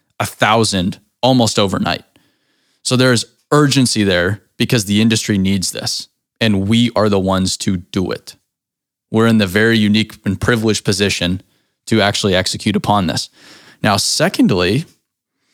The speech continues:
is cash flow. We've had the entirety of the business supported by creative, still is supported by creative. Right now, it's being bridged by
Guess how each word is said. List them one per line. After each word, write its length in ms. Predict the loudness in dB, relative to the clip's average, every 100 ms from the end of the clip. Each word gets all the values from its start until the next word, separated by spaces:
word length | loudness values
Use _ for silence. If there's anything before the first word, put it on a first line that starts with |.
| _ -20 _ -20 -20 _ _ -4
is 920 | 0 2 4 4 2 2 -2 -2 -6 -8 _ -6
cash 280 | -2 0 -2
flow. 220 | -6 -8 _ _ _ _
We've 160 | 0 2
had 420 | 4 2 2 0
the 120 | 2
entirety 560 | 2 0 0 2 2 2
of 120 | 0
the 60 | -2
business 680 | -2 0 0 0 -2 -6 -12 _ -8
supported 600 | -6 -2 0 2 0 2
by 160 | 0
creative, 580 | 0 0 0 -2 -6 -10 _ _ _ _ _ -10
still 600 | -8 0 2 2 -2 -4 -2
is 140 | -2
supported 400 | -4 0 2 2
by 140 | 0
creative. 500 | -2 -2 -2 -2 -4 -2
Right 180 | 0 2
now, 280 | 2 2
it's 120 | 2 0
being 260 | 0 2
bridged 480 | 2 0 0 -4 -2
by 380 | 0 2 0